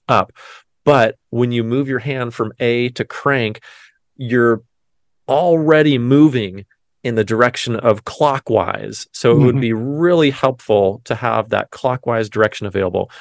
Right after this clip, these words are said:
Speaker 1: So not only did he allow the ability to alternate crank direction, but he also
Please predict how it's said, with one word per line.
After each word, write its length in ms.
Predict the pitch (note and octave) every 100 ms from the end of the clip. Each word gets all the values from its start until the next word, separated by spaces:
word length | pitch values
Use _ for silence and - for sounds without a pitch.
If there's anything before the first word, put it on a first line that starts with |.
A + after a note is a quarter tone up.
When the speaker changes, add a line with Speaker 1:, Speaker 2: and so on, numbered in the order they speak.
| -
Speaker 1:
So 220 | - A#2+
not 220 | A2 C3 C3+
only 220 | C3+ C3+
did 160 | B2+
he 340 | - C3 A#2 A2+ _ _ _ _ -
allow 260 | A2 A2+
the 120 | A#2
ability 380 | A#2 A2 A2+ A2
to 100 | G#2
alternate 400 | - A2+ A#2+ G#2 G2
crank 260 | F#3 F#3
direction, 400 | F#3 F3 E3 D3+
but 140 | D#3 C#3
he 140 | C#3
also 640 | B2+ B2+ B2 A#2+ A2+ G#2+